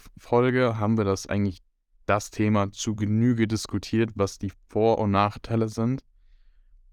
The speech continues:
Einfach mal jeder Wiederholungshalber, damit wir es hier angebracht haben, weil das so wahrscheinlich mit der signifikanteste Punkt war, der auf diesen Regeländerungen stand. Ich glaub, wir haben ausführlich unsere Meinung letzte Folge aus,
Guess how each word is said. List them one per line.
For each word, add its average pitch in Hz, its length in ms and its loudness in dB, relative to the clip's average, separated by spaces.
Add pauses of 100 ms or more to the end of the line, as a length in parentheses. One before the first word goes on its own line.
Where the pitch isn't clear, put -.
(180)
Einfach 107 420 0
mal 101 240 2
jeder 101 340 -2
Wiederholungshalber, 98 840 0
damit 101 300 -2
wir 98 60 -2
es 90 80 -8
hier - 180 -4
angebracht 98 640 0
haben, 95 200 0
weil 95 140 0
das 92 220 -6
so 90 100 -8 (220)
wahrscheinlich 92 400 -4 (300)
mit 104 280 -2
der 98 140 4
signifikanteste 98 840 -2
Punkt 110 300 -2
war, 87 180 2
der 85 140 0
auf 82 100 -4
diesen 90 220 -4
Regeländerungen 90 640 -2
stand. 98 460 -2 (1500)
Ich - 240 -8
glaub, 123 180 2
wir 120 100 2
haben 120 120 2
ausführlich 117 520 0
unsere 104 280 0
Meinung 98 320 2
letzte 98 240 -2
Folge 92 340 -2
aus, - 240 -6